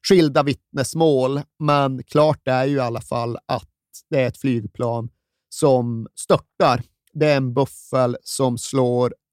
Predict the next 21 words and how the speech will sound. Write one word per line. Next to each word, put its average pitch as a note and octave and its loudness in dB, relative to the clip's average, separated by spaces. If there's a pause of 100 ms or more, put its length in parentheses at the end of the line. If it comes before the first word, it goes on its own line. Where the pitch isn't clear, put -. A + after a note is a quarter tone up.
(140)
rakt C#3 0
ner B2 -2
i A#2+ -4
havet. C#3 0 (720)
Och D#3+ 2
det D3 4
blir C3+ 4
ju C3+ 0 (300)
tragiskt C3+ 0
nog B2 -4 (140)
snabbt - -6
uppenbart B2 -2 (280)
att - -6 (140)
här B2+ 2
är B2+ -4
det B2 -4 (100)
inte B2 -4
fråga A#2 -2 (480)
om D#3+ 2
några B2+ 4
överlevande. A#2+ -2